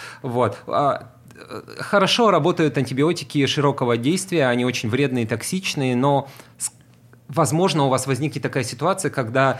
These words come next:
это будет меньшим злом, возможно. А, в любом случае, я всегда, когда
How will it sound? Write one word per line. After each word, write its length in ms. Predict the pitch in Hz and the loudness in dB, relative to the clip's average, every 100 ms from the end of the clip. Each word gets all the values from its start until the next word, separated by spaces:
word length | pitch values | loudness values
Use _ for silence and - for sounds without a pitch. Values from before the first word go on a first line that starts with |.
| - | -4
это 160 | 143 147 | -2 2
будет 220 | 135 135 | 2 4
меньшим 360 | 139 131 135 113 | 4 4 2 2
злом, 400 | 117 107 87 90 | 2 2 2 0
возможно. 640 | 123 117 120 98 - 85 - - - - | -2 0 0 0 -2 -8 -10 -14 -12 -2
А, 760 | 120 123 120 117 113 110 107 98 | 2 4 4 4 4 4 2 0
в 80 | 131 | 0
любом 200 | 147 196 | 0 0
случае, 480 | 156 160 - 135 | 0 0 0 0
я 280 | 123 131 127 | 2 4 2
всегда, 500 | 110 - 120 135 127 | 0 -4 0 2 2
когда 460 | 110 110 113 113 | 2 0 2 2